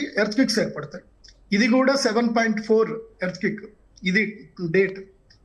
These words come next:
తర్వాత చూడండి, మళ్ళీ చీలేలో ఒక ఎర్త్క్వేక్ జరిగింది, రెండు వేల పదిలోనే జరిగింది. ఇది కూడా ఫుల్ మూన్ డే తర్వాతనే జరిగింది. దాని తర్వాత ఇది కూడా అమావాస్య తర్వాత మళ్ళీ ఇది, ఇది ఇంకోటి జరిగింది చూడండి,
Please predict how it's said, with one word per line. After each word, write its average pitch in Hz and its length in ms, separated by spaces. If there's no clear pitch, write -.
తర్వాత 208 440
చూడండి, 156 180
మళ్ళీ 165 280
చీలేలో 254 680
ఒక 247 120
ఎర్త్క్వేక్ 220 340
జరిగింది, 214 380
రెండు 202 220
వేల 226 140
పదిలోనే 220 540
జరిగింది. 196 540
ఇది 196 200
కూడా 247 460
ఫుల్ 233 160
మూన్ 247 220
డే 220 120
తర్వాతనే 196 540
జరిగింది. 175 580
దాని 190 260
తర్వాత 202 400
ఇది 190 240
కూడా 220 140
అమావాస్య 214 500
తర్వాత 185 440
మళ్ళీ 180 260
ఇది, 196 240
ఇది 208 140
ఇంకోటి 196 400
జరిగింది 175 340
చూడండి, 175 200